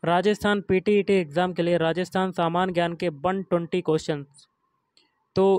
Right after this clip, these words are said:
इसमें हम लोग most important question को देखेंगे जो कि आपके एग्जाम के लिए इंपॉर्टेंट है। तो चलिए शुरू करते हैं आज का वीडियो। अगला क्वेश्चन है, देखिए आज के सेशन में पहला क्वेश्चन है, ऊपर करते हैं और देखते हैं। तो पहला क्वेश्चन क्या बनता है,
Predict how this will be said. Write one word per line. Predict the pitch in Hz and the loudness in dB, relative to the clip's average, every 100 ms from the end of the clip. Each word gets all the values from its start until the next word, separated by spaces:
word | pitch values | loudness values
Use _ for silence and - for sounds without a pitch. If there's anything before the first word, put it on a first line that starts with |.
| - | 0
इसमें | 190 - 220 | -4 -2 0
हम | 214 | 0
लोग | 202 | 0
most | 185 196 208 | 0 0 -2
important | 202 196 190 196 | -2 -2 -2 -2
question | 185 185 196 | -2 -2 -4
को | 185 | -2
देखेंगे | 170 185 185 | -2 -2 -4
जो | 170 170 | -4 -2
कि | 185 | -2
आपके | 175 - | -2 -2
एग्जाम | 165 139 165 165 | -4 -2 -6 -2
के | 170 | -2
लिए | |
इंपॉर्टेंट | 175 156 151 147 143 | 0 -2 -4 -4 -8
है। | 135 - _ _ _ | -10 -14 _ _ _
तो | |
चलिए | - 185 202 | -4 2 2
शुरू | 202 202 208 | 2 2 2
करते | 180 180 190 | 2 -2 -2
हैं | |
आज | 180 170 | -2 -2
का | - 170 | -2 -4
वीडियो। | 143 143 139 139 - - | -2 -4 -4 -8 -10 -2
अगला | 196 233 | 6 8
क्वेश्चन | 220 208 190 | 8 6 4
है, | 180 180 - | 2 0 -2
देखिए | 180 208 | 2 4
आज | 196 | 4
के | - | 2
सेशन | 196 180 196 | 2 2 4
में | 196 | 2
पहला | 180 175 | 4 2
क्वेश्चन | 175 170 175 160 | 2 2 2 -2
है, | 151 - _ _ _ - - - | -4 -12 _ _ _ -20 -14 -4
ऊपर | 170 196 | 0 2
करते | 190 180 190 | 2 0 0
हैं | 196 | -2
और | 180 | 0
देखते | 160 156 - | 0 -2 -6
हैं। | 185 160 165 - _ _ _ _ _ | -6 -6 -8 -16 _ _ _ _ _
तो | 165 | -6
पहला | 175 165 185 | -2 0 2
क्वेश्चन | 185 180 185 | 2 0 -2
क्या | 175 160 | 0 -2
बनता | 143 139 | -2 -6
है, | 139 | -8